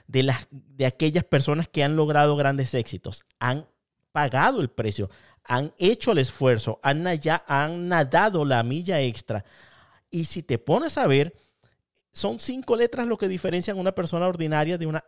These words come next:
extraordinaria. Así que tenemos que dar el extra. Y bueno, ya aclarando este punto, ah, relacionado con la disciplina, que no quería que quedara fuera, le damos la palabra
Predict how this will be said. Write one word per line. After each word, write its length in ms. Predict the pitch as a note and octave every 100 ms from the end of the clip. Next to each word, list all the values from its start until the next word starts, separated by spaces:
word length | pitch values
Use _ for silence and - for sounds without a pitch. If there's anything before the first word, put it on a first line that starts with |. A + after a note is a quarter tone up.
| -
extraordinaria. 960 | F#3+ - D3 B2 A#2 G#2+ G2+ A#2+ - - _ _ _
Así 160 | B2+ B2
que 100 | D#3
tenemos 320 | D#3 D3 E3+
que 160 | E3 C#3+
dar 340 | C#3+ C#3+ - _ _
el 180 | C3+ B2+
extra. 460 | A#2+ - - - - _ _ _
Y 340 | C#3 C3+ C3
bueno, 220 | A2+ B2+ C#3
ya 160 | A#2
aclarando 560 | A2+ D3 D3+ D3 D#3 D#3+
este 160 | D3+
punto, 500 | E3 E3+ D#3+ F#3 F#3 _ _ _ _
ah, 240 | A2 G#2+
relacionado 460 | G2+ A2+ A2 A2 A2
con 100 | D3
la 60 | D3+
disciplina, 560 | C#3+ E3+ G3+ E3+ G#3
que 100 | E3
no 100 | A#2
quería 220 | A2+ B2
que 80 | C3+
quedara 300 | D3+ C#3+ D#3+
fuera, 400 | F#3+ A3+ A3 - _
le 180 | D3+ C3
damos 300 | A2+ B2+ C3+
la 160 | E3
palabra 500 | D#3+ C#3 B2+ C3 E3